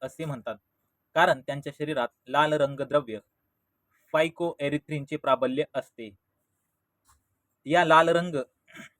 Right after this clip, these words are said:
हा लाल रंग त्यांना फायकोएरिथ्रिनच्यामुळे येतो.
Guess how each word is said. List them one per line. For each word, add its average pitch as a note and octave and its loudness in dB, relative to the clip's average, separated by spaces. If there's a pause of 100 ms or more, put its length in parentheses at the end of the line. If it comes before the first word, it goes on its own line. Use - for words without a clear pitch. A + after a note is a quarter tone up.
(640)
हा D3 4
लाल D#3 8
रंग E3 2 (200)
त्यांना C#3 -4 (120)
फायकोएरिथ्रिनच्यामुळे C#3 -4 (120)
येतो. B2+ -10